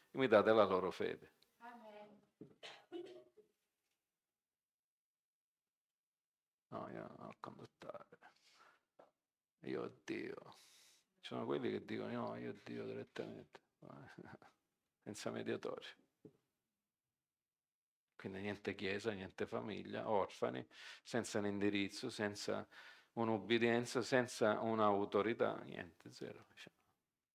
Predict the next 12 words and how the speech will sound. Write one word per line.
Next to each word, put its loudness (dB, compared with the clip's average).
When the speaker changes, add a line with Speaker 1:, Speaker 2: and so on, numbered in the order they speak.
Speaker 1:
E -2
come 6
ti 2
conduce? -2
E -2
a 2
lui -2
sappiamo. -12
<laughs> -6
Le 0
scritture? 4
Non -4